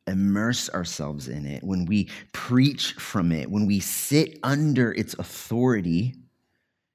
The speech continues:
you go to work. You have the power to soften our hearts. You have the power to transform us. You have the power to bring us hope. And I pray that in the midst of these fourteen-ish verses,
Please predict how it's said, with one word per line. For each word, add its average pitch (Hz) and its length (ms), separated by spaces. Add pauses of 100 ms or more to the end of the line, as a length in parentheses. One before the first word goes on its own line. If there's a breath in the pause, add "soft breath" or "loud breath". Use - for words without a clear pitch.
(680)
you 101 140
go 127 120
to 104 80
work. 80 500 (300)
You 98 120
have 104 120
the 98 60
power 101 880 (420 loud breath)
to - 100
soften 98 460
our 92 140
hearts. - 480
You 101 80
have 82 60
the 87 100 (180 loud breath)
power 107 540
to - 160
transform 95 760
us. 90 280
You 90 60
have 90 120 (220 loud breath)
the - 80
power 110 640
to - 220
bring 98 800
us 85 520
hope. - 520 (1400)
And 95 100
I 95 140
pray 90 400
that 90 140
in 95 80
the 98 80
midst 113 500
of 147 140
these 143 280
fourteen-ish 123 1600
verses, 104 920